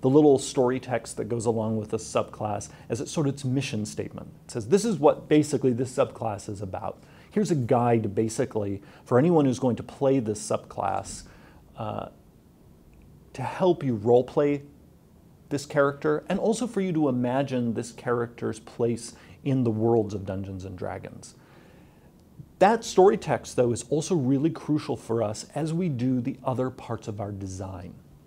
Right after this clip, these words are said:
because that, that mission statement for the design will help us, and specifically me as the person who oversees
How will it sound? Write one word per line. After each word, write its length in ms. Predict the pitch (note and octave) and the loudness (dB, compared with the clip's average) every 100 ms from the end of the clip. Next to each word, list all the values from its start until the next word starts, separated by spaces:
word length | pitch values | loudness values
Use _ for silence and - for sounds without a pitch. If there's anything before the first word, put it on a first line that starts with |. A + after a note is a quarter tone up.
| - - - - - | -20 -20 -20 -20 -12
because 300 | - C#3+ C#3 | -6 -2 0
that, 400 | C#3 D3+ - C#3 | 2 -2 -4 -6
that 180 | B2 D3+ | -2 -2
mission 380 | D#3 E3 - G3 | 0 -2 0 -2
statement 480 | - G#2+ A2 G2+ - | 0 -4 -4 -10 -8
for 100 | A2+ | -8
the 140 | G2+ | -8
design 720 | G2 G2+ G#2+ C3+ A#2 F#2+ G2 A2+ - - - - | -10 -8 -2 0 0 -4 -10 -14 -20 -20 -20 -8
will 140 | B2 A2+ | -2 2
help 260 | C3 - - | 2 0 2
us, 320 | F3 B2+ - | 4 2 0
and 160 | D3 A#2 | -4 -4
specifically 680 | - C#3 B3+ A3 D#3 B2+ | -4 -2 0 -2 0 0
me 400 | A#2 C#3+ F3 G2+ | 2 0 -2 -2
as 220 | F#2+ A2+ | -6 -8
the 80 | - | -8
person 480 | - C#3+ C#3 B2+ A#2 | -2 -2 0 -2 -2
who 160 | G#2+ - | -4 -4
oversees 1000 | A#2+ G#2 G#2+ - - E3 B2+ G#2+ G#2 | -4 -4 -8 -8 -6 -2 -2 -2 -4